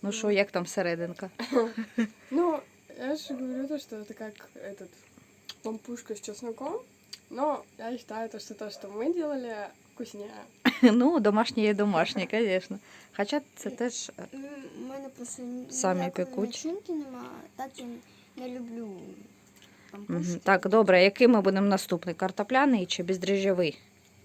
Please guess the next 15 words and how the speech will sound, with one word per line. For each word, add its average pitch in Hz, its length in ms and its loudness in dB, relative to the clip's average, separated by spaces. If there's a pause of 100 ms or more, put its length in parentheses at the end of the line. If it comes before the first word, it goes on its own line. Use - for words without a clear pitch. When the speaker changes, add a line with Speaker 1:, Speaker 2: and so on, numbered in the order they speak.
(640)
Speaker 1:
Картопляний 175 580 0
будемо 156 300 -6 (160)
куштувати. 160 500 -12 (840)
Як 214 280 4
цей 196 160 -2
крем? 196 320 0 (360)
<laughs> 285 100 12 (720)
Speaker 2:
Ну, 277 260 -2 (260)
Я 247 160 6
не 320 140 6
очень 302 280 2
люблю 277 240 2
сало, 302 400 0
поэтому, 220 460 -8
ну, 220 300 -4